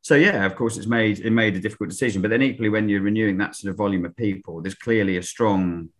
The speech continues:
connection and engagement that they have to the club, and they want to be part of the club as it goes forward. Um, but to your other point,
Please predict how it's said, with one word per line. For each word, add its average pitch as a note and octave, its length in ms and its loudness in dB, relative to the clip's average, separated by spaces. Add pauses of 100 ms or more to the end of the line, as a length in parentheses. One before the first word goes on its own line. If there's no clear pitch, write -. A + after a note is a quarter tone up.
connection G2+ 520 -4
and F2+ 100 -4
engagement F#2 480 -4
that E2 60 -12
they E2+ 140 -12
have F2+ 480 -12 (260)
to F#2+ 100 -10
the E2+ 100 -8
club, F2 360 -10
and E2+ 140 -10
they F2+ 60 0
want F#2 220 0
to - 80 -16
be - 80 -8
part F#2 260 -10
of - 60 -20
the - 40 -14
club E2+ 280 -12
as E2+ 100 -12
it D#2+ 80 -16
goes F2 220 -8
forward. F2 420 -8 (500)
Um, F2+ 520 -2 (400)
but B2+ 120 2
to B2+ 100 0
your B2+ 120 4
other C3 180 4
point, F2+ 480 -4